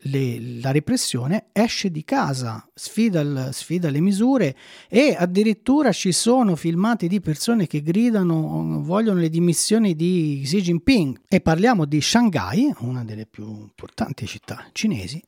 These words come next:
e, mm, dove l-, la gente, anche un po' in tutta la Cina, va, va in giro con, eh,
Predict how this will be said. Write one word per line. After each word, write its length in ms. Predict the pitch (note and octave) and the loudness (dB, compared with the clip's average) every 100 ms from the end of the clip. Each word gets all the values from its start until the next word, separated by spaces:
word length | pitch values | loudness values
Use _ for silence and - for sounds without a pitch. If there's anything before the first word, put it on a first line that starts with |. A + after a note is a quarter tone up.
| _ | _
e, 200 | B3+ - _ _ _ _ _ _ _ - | -2 -2 _ _ _ _ _ _ _ -6
mm, 340 | D3 C#3+ C#3 | -4 -2 -4
dove 400 | D3 F3 E3 D#3 | 0 0 2 0
l-, 340 | D3 D3+ D3 D#3 | 0 -4 -8 -4
la 160 | D#3 D#3 | -2 0
gente, 400 | F#3+ A#3 G3 D#3 | 2 2 2 0
anche 320 | D#3+ E3+ D#3+ | 2 0 0
un 60 | |
po' 140 | C#3+ E3+ | 0 0
in 80 | D#3+ | 0
tutta 280 | E3+ - | -2 0
la 100 | F#3 | 0
Cina, 440 | G3 - C#3+ D3 D3+ | 0 0 0 0 0
va, 460 | C#3+ D#3 E3 D3 C#3 | 0 0 2 0 0
va 300 | C#3 C#3 D3 | -2 -2 0
in 120 | D3+ | 0
giro 420 | D3 D#3 D3 C#3 | 2 2 0 -2
con, 340 | - C3+ C3+ C3+ | -4 -2 0 0
eh, 360 | C3 C3 B2+ | 0 0 -2